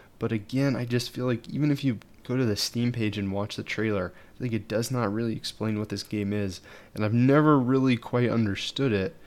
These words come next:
until, until I watched this, um, I guess this presentation that they have, and there's, um, I guess somebody from the development team kind of talking about it,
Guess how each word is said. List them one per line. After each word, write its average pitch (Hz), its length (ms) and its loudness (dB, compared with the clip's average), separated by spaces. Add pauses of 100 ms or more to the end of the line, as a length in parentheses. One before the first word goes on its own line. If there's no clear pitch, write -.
(260)
until, 107 500 0 (340)
until 117 360 4
I 98 320 2 (180)
watched 113 380 0
this, - 360 -2
um, 82 160 -4
I - 80 -8
guess 113 180 -6
this - 140 -10
presentation 113 680 -2
that 104 120 -2
they 101 80 -2
have, 98 280 -4
and 95 120 -4
there's, 95 220 -6 (520)
um, - 340 -8 (440)
I 120 60 -6
guess 120 160 0
somebody 139 280 2
from 156 360 0
the 151 100 4
development 117 600 2
team 113 320 0
kind 101 160 -2
of 95 100 -6
talking 107 380 -4
about 98 300 -4
it, 101 160 -2